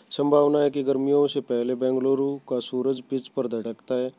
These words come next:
दोनों टीमें सप्ताह के अंत तक एक बार फिर चिन्नास्वामी की दाढ़ को महसी-, महसूस करेंगे।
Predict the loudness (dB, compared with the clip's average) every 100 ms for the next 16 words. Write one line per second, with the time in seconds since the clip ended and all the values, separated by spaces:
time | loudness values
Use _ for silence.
0 | _ _ -20 _ _ _ 0 4 4 4
1 | 0 2 0 0 -4 -8 0 0 0 -4
2 | -2 -4 -2 -4 -4 -6 -2 -2 0 -4
3 | -8 -4 -2 -2 -2 -4 -2 -2 -2 -4
4 | -4 -4 -6 -8 -8 -16 _ -6 -4 -6
5 | -6 -6 -6 -4 -6 -4 -6 -4 -4